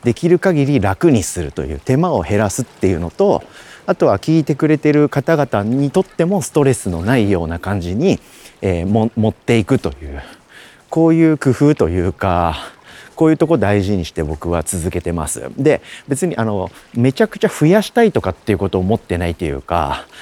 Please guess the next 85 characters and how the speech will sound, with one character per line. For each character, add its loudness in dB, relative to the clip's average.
聞 0
い -2
て 0
く 2
れ 6
る 4
人 2
が 2
増 2
え 8
る 4
た 0
め 2
の 2
努 2
力 2
っ 0
て -2
い -
う 0
の 0
を -2
僕 -2
あ 0
ん 0
ま 0
や 0
っ -4
て -2
な 2
い 0
ん -2
で -6
す -12
よ -10
ね。 -4
な 0
ん 2
で、 2
き-、 -16
来 -18
て 2
く 0
れ 2
た 0
人 0
が 4
の 2
ん 0
び 4
り 4
聞 -2
い -2
て -2
く -4
れ 2
る -2
場 -2
所 0
に -2
な 2
れ 2
ば -2
い 0
い -2
な 0
み 0
た -4
い -4
な -6
気 -6
持 -2
ち -8
で -4
い 0
る 0
ん -6
で、 0
そ 0
の 0
増 0
や 6
す -12
と 2
か -2